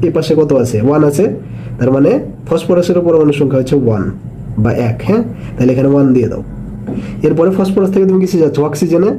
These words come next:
মানে নতুন মৌলে। নতুন মৌলে যেতে গেলে একটা প্লাস দেওয়া লাগে, তাহলে তুমি এখানে একটা প্লাস দিয়ে দাও। তো অক্সিজেনের পরমাণুর সংখ্যা কত বা ও এর পরমাণুর সংখ্যা কত?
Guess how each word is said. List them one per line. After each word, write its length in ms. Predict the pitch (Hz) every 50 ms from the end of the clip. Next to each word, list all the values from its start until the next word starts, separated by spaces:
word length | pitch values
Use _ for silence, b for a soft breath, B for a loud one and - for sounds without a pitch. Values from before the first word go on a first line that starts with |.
| - - 131
মানে 120 | 139 143 147 156 170
নতুন 180 | 175 190 185 175 175
মৌলে। 240 | 175 170 175 202 247 - - - 156
নতুন 200 | 160 165 180 180 180 180
মৌলে 180 | 180 180 180 175 175
যেতে 140 | 170 175 165
গেলে 120 | 170 185 214 190
একটা 120 | - 156 139 143
প্লাস 160 | 143 131 120 113
দেওয়া 140 | 107 101 98 92
লাগে, 160 | 87 85 - - - B B B B B B B B B
তাহলে 220 | - 123 127 135 160 - 277 - - - -
তুমি 180 | - 131 131 151 214 - 160
এখানে 180 | 135 - 127 127 127
একটা 140 | 113 117 160 208 208 208
প্লাস 180 | 170 143 131 120 113
দিয়ে 140 | 110 104 92 -
দাও। 120 | - - - - B B B B B B B B - -
তো 80 | 117 117 113 107 107 - - - 151
অক্সিজেনের 420 | 147 - - 190 185 185 185 180 175
পরমাণুর 300 | 180 175 175 170 170 170 -
সংখ্যা 180 | 165 151 143 143 135
কত 100 | 120 120 120 117
বা 80 | 120 123 120 113 143
ও 20 | 151 151 156
এর 80 | 156 147
পরমাণুর 280 | 151 151 147 147 143 143 143
সংখ্যা 180 | 143 139 135 139
কত? 120 | 143 143